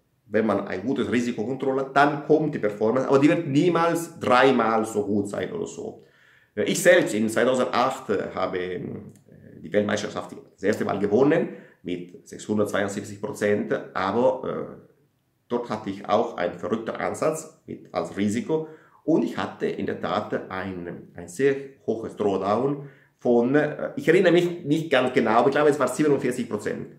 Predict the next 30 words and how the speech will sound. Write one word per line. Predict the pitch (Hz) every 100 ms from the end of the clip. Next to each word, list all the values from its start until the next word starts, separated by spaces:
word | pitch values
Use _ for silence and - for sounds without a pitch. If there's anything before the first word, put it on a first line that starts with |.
| _
also | - - -
in | 123
der | 131
Richtung | 156 151
von | - -
fünfzig | 170 160 120
Prozent. | - - - - - - - - _ _ _
Die | 131
meisten | 160 185 208 151
würden | 131 135
nicht | 143 151
mit | 123
fünfzig | 139 - 110
Prozent | 107 107 101
arbeiten | 123 120 104 -
und | - 131
ich | 135
arbeite | 151 147 151 139
sicher | 135 202 - 147
nicht | 135 -
mit | 131 117
dem | 127
Risiko, | 123 131 120 120 123
mit | 113 101
meinem | 76 95 98 98 92 -
großes | 139 139 117
Geld. | - 62 69 - -
Das | 85
war | 85 -
ein | - 78 - -